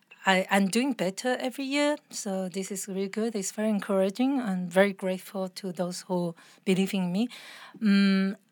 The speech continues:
and the difficult part has always been the business. I, I was always trained as an artist and a designer. I've never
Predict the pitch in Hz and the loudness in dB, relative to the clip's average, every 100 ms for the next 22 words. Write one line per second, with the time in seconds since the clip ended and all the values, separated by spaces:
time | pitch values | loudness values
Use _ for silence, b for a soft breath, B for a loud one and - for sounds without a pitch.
0 | _ 214 202 202 202 202 - 190 208 277 | _ 2 4 4 4 2 -2 -2 -2 -2
1 | - 320 311 311 - 226 220 202 - 214 | -4 -2 -2 -2 6 8 8 2 -2 -2
2 | 214 - 214 214 196 185 180 196 185 - | -2 -4 -6 -4 -6 -6 -8 -8 -8 -8
3 | 175 165 - 208 196 214 214 - 240 240 | -8 -10 -8 -2 0 -2 -4 -2 0 0
4 | 254 294 - - 220 220 220 208 190 196 | -2 -6 -4 2 4 4 2 -4 0 2
5 | 202 214 202 185 185 185 - 185 196 247 | 2 -2 -4 -4 -6 -6 -4 -2 2 2
6 | 359 B B B B B - 190 208 208 | 0 B B B B B -4 0 2 2
7 | 214 220 220 | 4 6 6